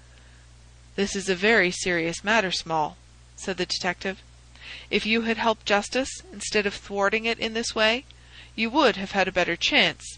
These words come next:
at your trial." "Justice!" snarled the ex-convict. "A pretty justice! Whose loot is this, if it is not ours? Where is the justice that I should give it up to those who have never earned it? Look how I have earned it!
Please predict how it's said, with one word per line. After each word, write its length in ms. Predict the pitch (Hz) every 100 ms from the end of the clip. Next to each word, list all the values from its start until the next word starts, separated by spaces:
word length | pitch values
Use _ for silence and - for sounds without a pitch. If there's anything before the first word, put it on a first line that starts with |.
| -
at 120 | 175
your 140 | 147 147
trial." 520 | - 214 202 165 202 - - - - - - - - - - - - - -
"Justice!" 680 | - 330 427 - - - - - - -
snarled 440 | - - 202 180 175
the 120 | 175
ex-convict. 800 | 175 180 - 202 185 180 185 - - -
"A 60 |
pretty 340 | - 381 277 196
justice! 600 | 254 311 - 113 - - - - - -
Whose 260 | 370 294
loot 180 | 285 277
is 140 | 247
this, 240 | - 208 - - -
if 140 | 220 220
it 100 | 233
is 140 | 233
not 180 | 226 214
ours? 440 | 208 196 170 196 - - - - -
Where 260 | 254 330 359
is 140 | 330
the 100 | 277
justice 520 | 262 262 262 - 196 -
that 180 | 208
I 120 | 214 214
should 280 | - 214
give 180 | 240 233
it 80 | 240
up 240 | 240 185 -
to 120 | 214
those 340 | 220 208 214
who 140 | 233 226
have 160 | 214
never 260 | 214 208 202
earned 280 | 226 294 175
it? 160 | - - - - - - - 262
Look 240 | 359 -
how 200 | 294 240
I 220 | 247 262
have 180 | 220 202
earned 260 | - 285 269
it! 240 | 180 -